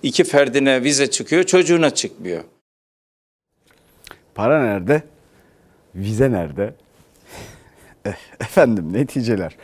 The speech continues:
Speaker 2: Bizim ülkemizde uygulanan politikalar, vatandaşlık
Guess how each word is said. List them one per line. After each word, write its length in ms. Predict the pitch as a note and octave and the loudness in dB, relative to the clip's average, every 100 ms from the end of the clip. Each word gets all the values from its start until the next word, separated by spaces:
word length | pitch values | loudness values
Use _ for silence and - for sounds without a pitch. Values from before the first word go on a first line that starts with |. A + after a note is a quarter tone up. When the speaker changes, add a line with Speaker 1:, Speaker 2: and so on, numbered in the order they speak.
| - - - - | -20 -20 -20 -12
Speaker 2:
Bizim 340 | A#2+ A#2+ G2 - _ | -10 -8 -10 -14 _
ülkemizde 600 | A2 B2 A#2+ A2 G#2 F2+ | -4 -2 0 -2 -2 -2
uygulanan 500 | A#2+ G#2+ F#2+ G2+ B2+ | 0 0 -4 -4 -6
politikalar, 580 | B2 G#2 G#2 - G#2+ F2+ | -6 -8 -8 -12 -10 -8
vatandaşlık 840 | E2+ G2 A2 F#2+ F#2 - G2+ - | -6 -6 -6 -6 -6 -8 -14 -18